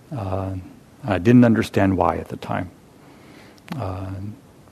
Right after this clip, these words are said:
but I became pretty religious about it. Um, now I realize that the reason I liked it was that when you have to focus so intently on setting up your pose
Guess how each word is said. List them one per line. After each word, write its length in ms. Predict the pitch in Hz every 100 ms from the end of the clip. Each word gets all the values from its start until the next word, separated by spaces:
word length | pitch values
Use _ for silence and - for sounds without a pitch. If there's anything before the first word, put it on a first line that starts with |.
| -
but 120 | - 92
I 120 | 87
became 340 | - - 110
pretty 240 | 95 120 113
religious 500 | 92 90 90 - -
about 260 | 87 87
it. 80 | 90 - - - - - - - -
Um, 520 | 123 92 92 95 90 - - -
now 240 | 120 156
I 80 | 131
realize 600 | 95 110 104 87 87 82
that 180 | - 92 - - -
the 100 | 104
reason 340 | 101 113 101
I 120 | 87
liked 400 | 80 95 139 139
it 100 | -
was 320 | - 90 92 -
that 140 | 95 - - - -
when 140 | 110 95
you 80 |
have 360 | - - 147 -
to 80 | 156
focus 720 | - - - - 135 - 87
so 720 | - - - - - - 127 139
intently 680 | 139 - - 107 - 90 90 - - -
on 80 | 110
setting 720 | - - - - 123 127 120
up 220 | 117 113
your 100 | 110
pose 800 | 101 - 110 95 85 90 - -